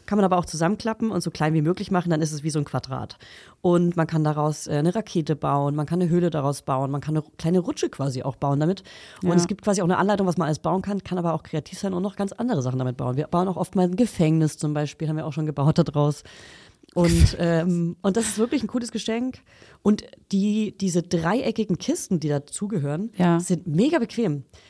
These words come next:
Speaker 1: Wenn man sich darauf setzt und so nach hinten lehnt, ist das
Speaker 2: Ah ja.
Speaker 1: voll geil, auch als Erwachsener im
Speaker 2: Ja.
Speaker 1: Kinderzimmer zu chillen.
Speaker 2: Genau, und der Sitzsack und das alles und die Matratze,
Speaker 1: Ja.
Speaker 2: da chillen
Speaker 1: Ja.
Speaker 2: wir ja auch drauf, wenn wir bei ihm spielen. Oder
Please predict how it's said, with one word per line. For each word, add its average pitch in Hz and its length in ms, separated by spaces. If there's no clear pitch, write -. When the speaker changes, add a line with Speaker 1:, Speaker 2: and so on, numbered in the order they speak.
Speaker 1:
Wenn 185 100
man 196 60
sich 185 120
darauf 214 260
setzt 254 220
und 196 80
so 180 80
nach 165 120
hinten 262 220
lehnt, 202 280
ist - 180
das 254 80
Speaker 2:
Ah - 20
ja. 226 160
Speaker 1:
voll 254 140
geil, 214 260
auch 185 140
als 180 160
Erwachsener 254 520
im 196 100
Speaker 2:
Ja. 180 80
Speaker 1:
Kinderzimmer 180 380
zu - 140
chillen. 143 300
Speaker 2:
Genau, 247 260
und 190 160
der 208 140
Sitzsack 202 420
und 240 120
das 240 100
alles 233 300
und 202 120
die 202 60
Matratze, 196 560
Speaker 1:
Ja. 233 120
Speaker 2:
da 202 200
chillen 190 220
Speaker 1:
Ja. 220 120
Speaker 2:
wir 247 180
ja 220 180
auch 247 140
drauf, 202 240
wenn 202 160
wir 196 140
bei 180 140
ihm 180 180
spielen. 185 460
Oder 165 180